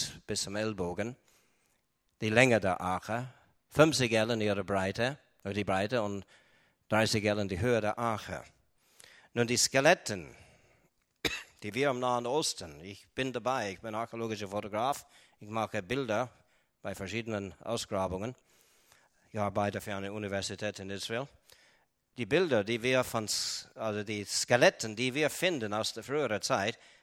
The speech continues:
die haben etwa meine Größe. Das ergibt ein Elle von etwa fünfundvierzig Zentimeter. Aber selbst mit so einer kleinen Elle wäre die Arche immerhin länger als ein heutiger Fußballfeld.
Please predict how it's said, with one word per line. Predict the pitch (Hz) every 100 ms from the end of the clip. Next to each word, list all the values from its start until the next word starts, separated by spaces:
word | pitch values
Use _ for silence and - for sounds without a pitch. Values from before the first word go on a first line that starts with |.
| -
die | 123
haben | 127 120
etwa | 131 - 117
meine | 117 120 107
Größe. | 98 95 - 73 - - _ _ _ - - - -
Das | 123 120
ergibt | 117 160 - - -
ein | - 135 127 117 113
Elle | - 170 117 135
von | - 120
etwa | 120 123
fünfundvierzig | 107 160 165 143 123 127 - 110
Zentimeter. | - 131 131 95 80 82
Aber | 107
selbst | 113 160 - -
mit | 127
so | 147
einer | 143 123
kleinen | - 135 127 120
Elle | 165 151 95 101 - - -
wäre | 117
die | 104 110 -
Arche | 147 151 - 92 85 90 _
immerhin | 131 123 107 120 92 80 - _
länger | 113 127 95
als | 104 104
ein | 98
heutiger | 104 95 87
Fußballfeld. | 98 - 90 76 73 64